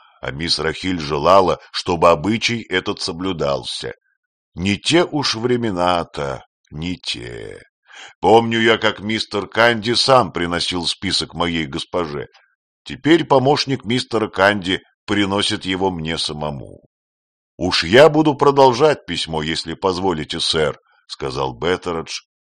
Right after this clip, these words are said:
потянув к себе признание Розанны. «Не весело его читать, согласен, да все же лучше, не раскисну, вспоминая о прошлом». Он надел очки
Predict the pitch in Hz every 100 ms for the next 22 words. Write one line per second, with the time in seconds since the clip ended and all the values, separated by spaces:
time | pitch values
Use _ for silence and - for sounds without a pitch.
0 | _ 90 82 90 120 143 - - 113 120
1 | - 101 92 82 92 92 90 85 82 73
2 | 69 58 52 50 - _ _ _ _ -
3 | 95 170 147 156 156 - 151 143 135 127
4 | 123 123 92 73 - - _ _ _ -
5 | 87 80 71 64 57 - - 50 - -
6 | - 101 107 - 123 113 127 143 160 -
7 | - - _ _ _ _ _ 87 117 131
8 | - - 185 165 - 69 - - 90 92
9 | 92 90 85 87 - 87 69 58 - 50
10 | - _ _ _ _ _ _ _ _ _
11 | - 69 71 73 73 80 73 - - 92
12 | 90